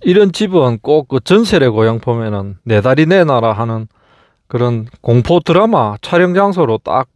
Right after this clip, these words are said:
적당할 것 같습니다. 지금 여기 기와가 다 깨지고 나니까 이제 안에 흙이 있죠. 그 흙에 지금 와송이 자라고 있습니다. 이거는 뭐 완전 자연산이죠. 와송 이게 항암 효과가 있다 해가지고 저희 시골 고향에도 가면은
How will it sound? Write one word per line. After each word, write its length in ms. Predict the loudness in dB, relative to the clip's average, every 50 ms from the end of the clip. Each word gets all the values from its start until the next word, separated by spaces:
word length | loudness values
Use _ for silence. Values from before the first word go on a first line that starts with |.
| _ _
적당할 400 | -6 -4 -2 -2 -2 0 -2 -2
것 100 | -2 -4
같습니다. 500 | -4 -4 -8 -12 -14 -14 -14 -16 -18 -20 _ _ _ _ _ _ _ _ _ _ _ _ _ _ _ _ _ _ _ _ _ _
지금 340 | -4 -2 0 2 2 4 4
여기 280 | 2 2 2 0 -4 -4
기와가 500 | -6 -4 0 0 2 2 0 0 -2 -4
다 220 | -4 -4 -6 -6
깨지고 480 | -4 -2 -2 -2 0 -2 -2 -4 -4 -2
나니까 520 | -2 -2 -2 -4 -6 -4 -2 -2 0 0
이제 220 | -2 -4 -4 -4 -4
안에 300 | -2 -2 0 0 0 0
흙이 360 | 0 0 0 0 0 0 -2
있죠. 400 | -4 -4 -4 -4 -4 -4 -6 -12 _ _ _ _ _
그 120 | -2 -2 -2
흙에 460 | 0 0 0 2 2 2 2 2 0
지금 460 | 0 -4 -8 -6 -6 -8 -8 -8 -4
와송이 500 | -2 -2 0 0 0 0 0 0 -2 -2 -2
자라고 380 | -2 -2 0 0 -2 -2 -4
있습니다. 440 | -6 -8 -10 -14 -14 -12 -12 -14 -16 -18 _ _ _ _ _ _ _ _ _
이거는 300 | -6 -2 0 2 2 2
뭐 140 | 2 2 0
완전 400 | 2 2 0 2 2 0 0 0
자연산이죠. 840 | 0 0 2 2 0 0 -2 -2 -4 -4 -6 -8 -10 -10 -10 -12 -18 _ _ _ _ _ _ _ _ _ _ _ _ _ _
와송 440 | -2 -2 -2 0 2 2 2 2
이게 540 | 0 0 0 0 2 2 2 2 0 -2 -4 -10 _ _ _ _ -20 -20 _ _
항암 680 | _ -18 -8 -4 -2 0 0 2 2 0 0 -2 -4 -4
효과가 420 | -4 -4 -2 -2 0 0 2 0
있다 240 | 0 -2 -2 -2 0
해가지고 640 | 0 0 -2 -2 -4 -4 -4 -4 -4 -4 -4 -6 -6
저희 200 | -2 -2 0 0
시골 380 | 0 0 0 2 2 4 2 0
고향에도 560 | 0 0 0 2 2 2 0 -2 -2 -4 -4
가면은 580 | -4 -4 -6 -4 -4 -6 -6 -6 -6 -8 -10